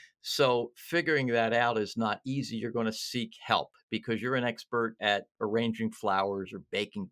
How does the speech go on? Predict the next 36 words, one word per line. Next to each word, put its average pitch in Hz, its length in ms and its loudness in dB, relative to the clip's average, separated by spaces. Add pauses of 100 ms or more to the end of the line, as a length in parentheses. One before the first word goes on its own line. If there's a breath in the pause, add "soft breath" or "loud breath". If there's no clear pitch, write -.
pies 95 480 0
or 92 60 -4
whatever 127 320 -2
it 123 60 -2
is 117 120 -6
that 107 160 -12
you 95 80 -10
do. 110 360 0
You're 110 120 -2
not 123 200 -2
an 104 80 -4
expert 98 400 -6
in 90 120 -12
marketing. 101 460 -4 (560 loud breath)
So - 160 0
you're 123 180 0
gonna 147 140 0
do 151 160 0
one 135 160 2
of 117 80 -6
two 135 180 -4
things. 120 540 -4 (280 soft breath)
You're 120 100 -4
gonna 120 160 2
hire 131 240 4
people 127 360 -2
in, 98 260 -2
and 90 80 -12
we 95 60 -10
see - 140 -4
a 85 60 -2
lot 87 340 -2
of 120 100 2
that 127 140 2
occurring, 131 560 0
particularly 160 680 -4